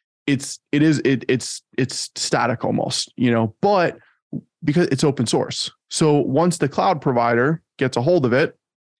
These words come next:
they do little tweaks and little things on the back end that we don't know that alters it in a sense, you know? So, like, for example, in Azure, right off the bat, the metrics, uh, A P I endpoint and on the control plane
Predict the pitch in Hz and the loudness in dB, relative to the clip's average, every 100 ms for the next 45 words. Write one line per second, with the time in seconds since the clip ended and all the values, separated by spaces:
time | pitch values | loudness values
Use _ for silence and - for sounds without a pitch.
0 | _ _ _ _ _ _ _ - 175 170 | _ _ _ _ _ _ _ -2 2 2
1 | 143 160 156 143 147 135 - - 147 135 | 2 2 4 2 2 0 -4 0 0 0
2 | - 139 127 123 120 120 135 123 - 131 | -4 0 4 4 4 4 2 0 0 0
3 | 131 123 117 123 120 123 110 117 117 120 | 2 2 0 0 -2 -2 0 0 2 0
4 | 117 113 165 180 139 139 - - _ _ | 0 0 0 2 2 0 -4 -20 _ _
5 | 127 123 113 _ _ _ _ - 151 156 | -2 0 -2 _ _ _ _ -2 -2 0
6 | 131 110 113 - - - _ - 117 113 | -2 -2 -4 -8 -12 -14 _ -2 0 0
7 | 107 - - 110 131 127 131 127 - 131 | 0 -2 -4 0 0 2 2 0 2 0
8 | 123 170 131 123 127 170 165 117 117 131 | 2 0 0 0 0 0 0 0 0 -2
9 | _ _ _ _ _ 139 165 175 165 - | _ _ _ _ _ 0 2 2 0 -4
10 | 127 151 131 127 - _ _ - 135 147 | -2 0 0 -2 -6 _ _ -2 2 2
11 | - 143 127 - - - 113 - 131 - | 0 -4 -4 -8 -6 -2 0 0 -2 0
12 | 131 135 127 170 165 190 190 - - 131 | 0 2 0 0 0 0 0 -4 -2 0
13 | 123 127 127 123 120 - 135 196 196 202 | 0 2 2 0 -2 0 0 0 0 -2